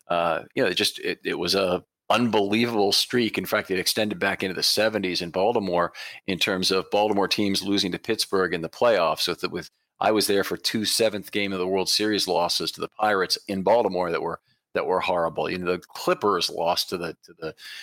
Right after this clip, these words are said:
uh, whatever the Pittsburgh, uh, minor league hockey team was in the seventies. It wasn't the Penguins, but it was somebody else. Anyway, the, the, uh, uh, you know, the, the Ravens, uh, sorry, the Colts never had any luck,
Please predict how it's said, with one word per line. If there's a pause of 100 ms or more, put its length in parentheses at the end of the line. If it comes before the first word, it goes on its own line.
(200)
uh, (400)
whatever
the
Pittsburgh, (240)
uh,
minor
league
hockey
team
was
in
the
seventies. (440)
It
wasn't
the
Penguins,
but
it
was
somebody
else.
Anyway,
the,
the,
uh, (460)
uh, (400)
you
know,
the,
the
Ravens,
uh,
sorry,
the
Colts
never
had
any
luck,